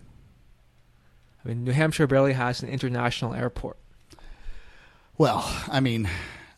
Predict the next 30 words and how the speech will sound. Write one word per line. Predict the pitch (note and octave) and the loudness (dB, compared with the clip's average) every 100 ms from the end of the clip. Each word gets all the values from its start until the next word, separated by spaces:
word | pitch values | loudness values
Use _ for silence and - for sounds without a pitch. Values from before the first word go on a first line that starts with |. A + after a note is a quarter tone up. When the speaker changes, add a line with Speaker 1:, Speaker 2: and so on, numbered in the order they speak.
| - | -6
Speaker 2:
I, | A#2+ G#2 - - - | -4 -4 -8 -14 -4
uh, | D#3 | 2
New | D#3+ | 4
Hampshire's | F3 F#3 - B2 | 6 4 4 4
airport's | B2+ A#2+ A#2+ G2 | 4 4 -2 0
bigger | A#2 G#2+ | 0 2
than | F#2 G#2 | 0 -2
the | |
one | G2 G2 F#2 | -4 -4 -4
that's | F2+ | -4
here, | - C#3+ G2 G2 - - - | 0 2 2 -4 -8 -12 -6
w-, | A#3 | -4
if | A2+ | -2
we're | A#2 G#2 F#2+ - - | -2 -2 -4 -12 -4
going | B2 A2+ G#2 | 0 0 0
by | G2+ | -2
that | G2 G2 | -2 -6
standard. | - C#3 A#2+ G2+ G2 | -4 -2 0 0 -2
I | G2+ | -4
mean, | G2+ | -2
obviously, | G#2+ G#2 G#2+ - G#2 | -2 -2 -2 -2 -4
there | G2 G#2+ | 0 4
are | A#2+ A#2+ | 4 4
no | A2+ G#2+ G2+ F#2+ - - - - | 2 2 0 -4 -10 -20 -18 -4
domestic | A2 A#2 A2+ G#2+ - | 0 0 0 -4 -4
flights | - B2 G2+ - - | 0 2 2 0 -4
besides | - - G2+ F2+ | -6 -4 -4 -4
Guam, | - G2 F2+ F2 - - - - - | -4 -2 -2 -6 -10 -16 -16 -16 -8
um, | G#2 G#2 G2+ G#2+ B2+ - | -6 -6 -8 -10 -12 -14
that | A#2 G#2+ G2 | -6 -4 -4